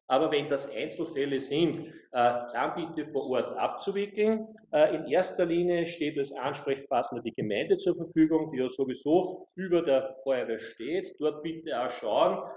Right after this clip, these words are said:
äh, gleich einmal mit dem Amtsleiter rücksprechen,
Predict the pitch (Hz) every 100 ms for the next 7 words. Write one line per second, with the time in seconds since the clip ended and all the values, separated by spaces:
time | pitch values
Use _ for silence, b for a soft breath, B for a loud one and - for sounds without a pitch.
0 | B - 147 147 143 143 139 165 156 156
1 | 156 156 - - - 147 151 143 127 190
2 | 185 165 - 165 156 156 156 175 - 151
3 | 151 151 151 147